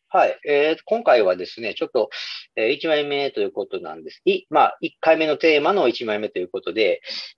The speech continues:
えー、キャプテンビヨンドという、えー、バンドの、まあ、エスティー、セームタイトルですね。キャプテンビヨンドのキャプテンビヨンドってアルバムを紹介させて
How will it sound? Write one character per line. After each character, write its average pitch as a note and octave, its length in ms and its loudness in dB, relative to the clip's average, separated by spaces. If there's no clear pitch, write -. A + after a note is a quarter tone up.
え G2 160 -2
ー、 - 60 -10
キ - 100 2
ャ A#3+ 60 6
プ C4+ 100 -2
テ B3+ 160 6
ン A#3 100 -2
ビ A3 80 0
ヨ G3+ 100 6
ン A2 100 -4
ド - 160 -4
と - 200 -8
い F2+ 160 -4
う、 F#2+ 380 -4
え F#2 280 -4
ー、 - 20 -10
バ G2 140 4
ン F#2+ 80 -10
ド F#2+ 120 0
の、 D3 260 0
ま F#3+ 160 4
あ、 - 100 0
エ D3+ 80 0
ス F3+ 180 -4
テ A#3 100 -6
ィ D3+ 80 0
ー、 - 20 -6
セ A3+ 220 0
ー - 20 -4
ム A3 80 -6
タ A3+ 100 4
イ D3+ 60 2
ト F2 100 -10
ル D#2 60 -10
で D2+ 80 -12
す - 100 -20
ね。 F#2 220 -14
キ F#3 60 2
ャ F#3 40 2
プ F#3+ 60 -10
テ G#3 140 -4
ン F#3+ 40 -4
ビ F#3 60 -2
ヨ G#3 100 0
ン D3+ 80 -8
ド D3+ 120 -12
の F#3+ 160 -6
キ F3+ 100 -4
ャ D#3+ 40 -2
プ - 60 -20
テ F3 100 -6
ン D#3+ 60 -8
ビ D#3+ 60 -2
ヨ D#3+ 80 0
ン C3 60 -10
ド A2+ 80 -6
っ - 60 -14
て G2+ 80 -8
ア F#2 40 -8
ル G#2 80 -8
バ G2+ 80 -6
ム A2+ 140 -10
を A#2+ 40 -6
紹 G#2 180 -6
介 G2+ 140 -2
さ F2+ 120 -6
せ - 100 -18
て F#2+ 680 -6